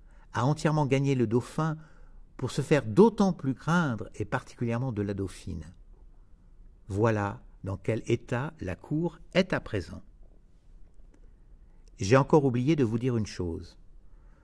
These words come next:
Pour qu'il ne paraisse pas que les partisans du Lorrain sont mêlés à l'affaire du mariage de mes enfants, la Maintenon et la Montespan ont fourré dans la tête de la grande mademoiselle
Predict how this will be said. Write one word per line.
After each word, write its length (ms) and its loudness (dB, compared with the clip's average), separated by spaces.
Pour 140 -2
qu'il 160 4
ne 80 8
paraisse 420 6
pas 240 4
que 100 -4
les 120 2
partisans 580 0
du 80 2
Lorrain 440 2
sont 200 -6
mêlés 380 6
à 100 0
l'affaire 300 0
du 100 -4
mariage 460 -2
de 80 -8
mes 200 -6
enfants, 400 -2
la 160 2
Maintenon 640 2
et 100 -4
la 120 -4
Montespan 720 -2
ont 120 4
fourré 360 6
dans 100 6
la 120 6
tête 520 -2
de 120 -6
la 160 -2
grande 260 -2
mademoiselle 680 0